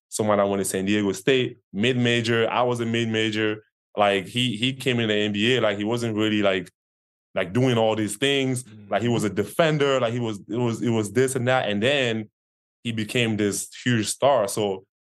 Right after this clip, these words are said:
Speaker 1: that's another person that I'm like, yo, like, I watch from far, and I'm like, yo, like, he, his game is dope. And, and, and so from that, I'm just like, yo, I'm excited. Like, yo, like, this is crazy, you know, like,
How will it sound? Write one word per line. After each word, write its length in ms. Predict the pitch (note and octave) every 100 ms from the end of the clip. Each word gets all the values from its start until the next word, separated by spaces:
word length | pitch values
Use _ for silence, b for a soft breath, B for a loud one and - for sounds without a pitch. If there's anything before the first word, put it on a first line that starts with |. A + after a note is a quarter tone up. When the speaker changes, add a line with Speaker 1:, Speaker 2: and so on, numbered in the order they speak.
| -
Speaker 1:
that's 160 | A#2 B2
another 240 | C3 B2
person 320 | A2+ A#2+ A2+
that 120 | A2 G#2
I'm 120 | G2+
like, 160 | F#2+
yo, 140 | F#2 G2
like, 160 | F#2+ F#2
I 100 | G2+
watch 380 | F2 F#2+ G2+
from 200 | - F2
far, 360 | E2 G2+ A2 F#2+
and 80 | F#2
I'm 100 | F#2
like, 200 | F2 E2+
yo, 180 | F2+ F2
like, 240 | F2 E2+
he, 160 | G2 F2+ _ -
his 260 | F#2+ G#2
game 240 | G2+ G2+ F2+
is 120 | E2
dope. 440 | D#2 A2 G#2+ G#2 b b _ -
And, 440 | F#2+ F#2 F2 E2+ - -
and, 260 | F#2+ F2+ G2
and 160 | F#2+
so 180 | F2+ G#2
from 240 | G2+ G#2 F#2+
that, 220 | A#2+ B2
I'm 100 | A2
just 160 | G2+ G2
like, 200 | F2 F2+
yo, 100 | G2
I'm 140 | G#2+
excited. 500 | F2 - C3+ A2+ F#2
Like, 220 | F2+ F2
yo, 240 | E2+ G#2+ G2+
like, 180 | F2 F2+
this 140 | G#2
is 120 | E2
crazy, 500 | - C3 B2+ F2+ E2+
you 100 | F2
know, 180 | F2 F#2
like, 280 | F2+ E2+